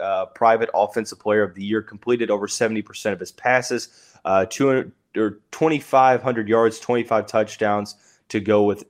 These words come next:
eight interceptions, also ran for th-, three hundred yards and eleven more while averaging six point three yards per carry. That was as a sophomore. Those statistics,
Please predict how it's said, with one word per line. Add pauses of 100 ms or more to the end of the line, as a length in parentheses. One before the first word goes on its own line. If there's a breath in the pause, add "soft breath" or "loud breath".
eight
interceptions,
also
ran
for
th-, (260)
three
hundred
yards
and
eleven
more
while
averaging
six
point
three (320 soft breath)
yards
per
carry.
That
was
as
a
sophomore.
Those
statistics,